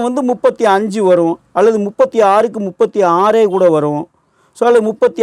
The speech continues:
அஞ்சரை வரும், என்னனாலும் வரும். பஸ்-, பஸ்ட் வந்து ஒண்ணு கம்மியாகும். ஆனால் இந்த கம்மியாகிறதுங்கிறது வந்து ரொம்ப அதிகமா கம்மியாகாது. ஒன் இன்ச்சுக்குள்ள தான் மேக்ஸிமம் கஸ்டமர் வருவாங்க. So, இந்த அதிகமா வர்றது நிறைய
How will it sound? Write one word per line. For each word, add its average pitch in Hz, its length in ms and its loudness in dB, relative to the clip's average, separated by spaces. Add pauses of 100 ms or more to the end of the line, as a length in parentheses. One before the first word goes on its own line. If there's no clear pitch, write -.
அஞ்சரை 196 420 2
வரும், 151 280 -2
என்னனாலும் 220 420 0
வரும். 120 200 -6
பஸ்-, 175 280 -2
பஸ்ட் 151 320 -4 (120)
வந்து 226 180 -2 (160)
ஒண்ணு 220 220 0 (140)
கம்மியாகும். 226 540 0 (160)
ஆனால் 151 260 -4 (360)
இந்த 143 120 -6 (140)
கம்மியாகிறதுங்கிறது 226 1080 0
வந்து 139 220 -8 (460)
ரொம்ப 302 200 0 (140)
அதிகமா 233 280 -2 (100)
கம்மியாகாது. 151 540 -4 (160)
ஒன் 190 100 -4 (100)
இன்ச்சுக்குள்ள 202 520 -2
தான் 190 220 0
மேக்ஸிமம் 226 460 -4
கஸ்டமர் 143 440 -4
வருவாங்க. 113 320 -6 (640)
So, 190 80 2 (300)
இந்த 131 100 -2 (160)
அதிகமா 311 420 2 (100)
வர்றது 156 360 -2 (460)
நிறைய 202 240 2